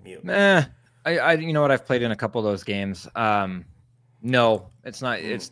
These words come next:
Speaker 2: it's no different than you're playing 'em in your own barn, honestly. It's just got
Speaker 1: Yeah.
Speaker 2: more fanfare involved around it. It, it's, um, it's funny. Players look at those games and, like, I'm, I'm,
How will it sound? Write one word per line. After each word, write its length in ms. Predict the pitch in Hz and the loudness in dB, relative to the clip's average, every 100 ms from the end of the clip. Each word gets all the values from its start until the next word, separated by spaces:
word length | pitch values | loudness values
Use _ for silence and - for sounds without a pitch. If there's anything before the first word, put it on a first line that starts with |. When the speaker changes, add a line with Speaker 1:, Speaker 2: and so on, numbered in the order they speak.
| - | -14
Speaker 2:
it's 220 | - - | -12 -4
no 140 | 139 | -2
different 360 | 104 110 104 98 | 0 -2 -2 -6
than 160 | 98 | -6
you're 120 | 98 95 | -6 -4
playing 240 | 107 101 | -4 -4
'em 80 | 98 | -4
in 60 | 95 | -4
your 100 | 95 | -6
own 140 | 95 | -6
barn, 260 | 87 92 87 | -4 -4 -4
honestly. 440 | 101 95 - 92 | -6 -8 -8 -8
It's 280 | 90 85 101 | -8 -10 -10
just 280 | - 101 - | -8 -8 -2
got 160 | 98 | -2
Speaker 1:
Yeah. 80 | 95 | -2
Speaker 2:
more 160 | 98 90 | -4 -4
fanfare 500 | - 92 90 92 90 | -2 -2 -2 -4 -4
involved 380 | 87 87 85 85 | -4 -6 -6 -6
around 280 | 85 85 | -6 -6
it. 100 | 85 | -8
It, 100 | 82 - | -10 -10
it's, 320 | - 92 - 92 | -10 -10 -10 -6
um, 380 | 90 85 80 - _ _ _ _ _ _ _ _ - _ _ _ _ _ | -4 -2 -4 -10 _ _ _ _ _ _ _ _ -20 _ _ _ _ _
it's 240 | 226 165 | -16 -12
funny. 260 | - 151 143 | 0 4 4
Players 400 | 107 131 160 127 | 4 4 4 4
look 140 | 127 | 0
at 80 | 117 | 0
those 180 | 113 98 | -2 -2
games 280 | 113 107 98 | -2 -4 -4
and, 100 | 107 | -6
like, 220 | 101 98 | -6 -6
I'm, 180 | 98 87 | -6 -8
I'm, 220 | 101 85 | -12 -14